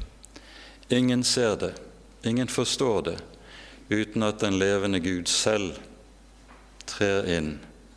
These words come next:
og åpenbarer sin sønn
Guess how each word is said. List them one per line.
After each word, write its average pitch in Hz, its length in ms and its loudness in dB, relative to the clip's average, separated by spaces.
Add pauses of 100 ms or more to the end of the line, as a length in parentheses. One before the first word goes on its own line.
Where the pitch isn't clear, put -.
(300)
og 101 200 0 (100)
åpenbarer 82 840 0 (240)
sin 92 400 -4
sønn 82 380 -2